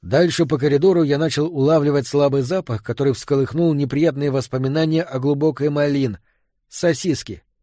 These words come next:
Мы подошли к открытой двойной двери с левой стороны. За ней находилась огромная кухня с рядом кирпичных печей, тремя горелками, вертелами для готовки мяса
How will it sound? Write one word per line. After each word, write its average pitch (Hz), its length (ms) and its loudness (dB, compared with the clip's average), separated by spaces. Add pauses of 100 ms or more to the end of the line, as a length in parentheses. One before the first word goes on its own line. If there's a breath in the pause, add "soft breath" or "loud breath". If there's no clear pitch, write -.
(480)
Мы 127 160 0
подошли 135 460 2
к 123 40 -2
открытой 139 420 0
двойной 127 340 -2
двери 147 300 0
с 135 100 -6
левой 139 260 2
стороны. 123 540 -2 (520)
За 110 200 0
ней 165 180 2
находилась 139 560 -2 (480 soft breath)
огромная 143 680 0
кухня 131 520 -4
с - 100 -8
рядом 135 380 -2
кирпичных 135 580 -2
печей, 147 460 0 (320 soft breath)
тремя 139 300 2
горелками, 151 680 2 (460 soft breath)
вертелами 156 540 2
для 147 140 2
готовки 131 420 -2
мяса 156 460 -2